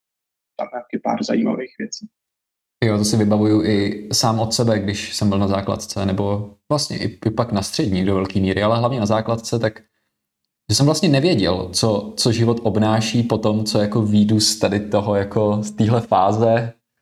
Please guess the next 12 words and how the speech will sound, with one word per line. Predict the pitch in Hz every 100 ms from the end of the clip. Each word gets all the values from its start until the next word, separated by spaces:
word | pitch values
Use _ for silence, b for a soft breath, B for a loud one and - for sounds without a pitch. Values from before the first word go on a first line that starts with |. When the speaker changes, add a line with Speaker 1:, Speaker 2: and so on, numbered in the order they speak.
| _ -
Speaker 2:
Celý | 123
můj | 139 139
život | 131 147
je | 143
škola | - 98 90 92 -
v | -
tu | 104
chvíli, | 104 95 92 117 - _ -
že | 98
jo? | 90 113 143 B B B _ -
A | 113
máš, | 120 131 -